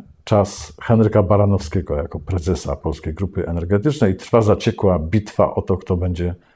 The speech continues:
kolejnym prezesem, będzie mógł rozdawać frukty.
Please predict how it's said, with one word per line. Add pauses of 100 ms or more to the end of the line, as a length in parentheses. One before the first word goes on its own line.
kolejnym
prezesem,
będzie
mógł
rozdawać (260)
frukty.